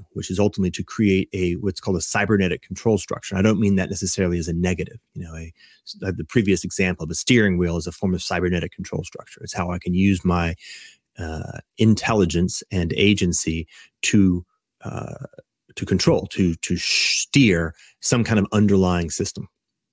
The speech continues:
And so even the concepts of, by the way, cybernetics happen to emerge in that time frame. So it's a little bit, a little bit of self-referentiality there.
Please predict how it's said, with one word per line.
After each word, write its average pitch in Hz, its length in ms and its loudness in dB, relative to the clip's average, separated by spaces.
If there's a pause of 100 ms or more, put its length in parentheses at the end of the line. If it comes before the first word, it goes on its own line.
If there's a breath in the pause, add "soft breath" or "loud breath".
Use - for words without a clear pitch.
And 101 160 -12
so 85 300 -6 (760)
even 95 200 2
the 85 40 -2
concepts - 380 -2
of, 85 100 -4
by 82 120 -4
the 82 80 -4
way, 82 80 -2
cybernetics 87 500 2
happen 98 320 -2
to 95 140 -2
emerge 87 340 0
in 92 120 -2
that 85 180 -6
time 95 200 0
frame. - 220 -8
So 85 140 -2
it's - 180 -6
a - 460 -12
little 87 100 2
bit, 95 80 6
a - 20 2
little 92 160 4
bit 87 100 2
of 78 80 -6
self-referentiality 87 880 2
there. 82 200 -2